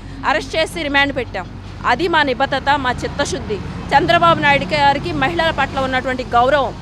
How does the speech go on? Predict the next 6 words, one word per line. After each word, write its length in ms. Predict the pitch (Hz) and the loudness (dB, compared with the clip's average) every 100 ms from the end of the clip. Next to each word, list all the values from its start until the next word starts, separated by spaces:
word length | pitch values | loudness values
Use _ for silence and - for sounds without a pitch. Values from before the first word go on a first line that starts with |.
| - - - - - | -12 -12 -12 -4 0
అన్నిటికీ 440 | 330 370 370 370 | 0 0 -4 -4
మించి 520 | 339 294 339 240 226 | -2 -4 -4 -4 0
ఎప్పటికప్పుడు 640 | 285 - 339 320 294 285 240 | 0 0 -2 -2 -2 0 2
ఎవరైతే 560 | 254 277 330 330 285 | 2 2 2 0 -2
నిన్నగాక 580 | 262 294 311 311 320 330 | -2 -2 0 4 2 2
మొన్న 320 | 277 247 214 | -2 -2 -4